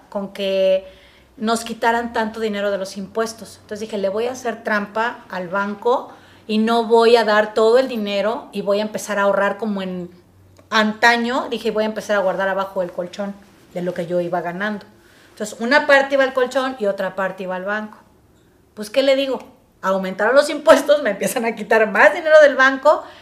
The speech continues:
y ¡zas! Termino la relación tóxica, yo en empoderada, ya sabes,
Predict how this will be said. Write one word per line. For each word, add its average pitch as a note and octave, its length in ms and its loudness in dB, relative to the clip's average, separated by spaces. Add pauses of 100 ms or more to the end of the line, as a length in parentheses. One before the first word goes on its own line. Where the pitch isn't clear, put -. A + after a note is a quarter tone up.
(140)
y G3+ 140 -10
¡zas! G#3 400 0
Termino A#3 320 -2
la C#4 140 4
relación G#3+ 480 -4
tóxica, A#3 420 -2
yo G3+ 140 -2
en G#3+ 80 0
empoderada, G#3 640 2 (120)
ya A3+ 120 0
sabes, C#4 420 0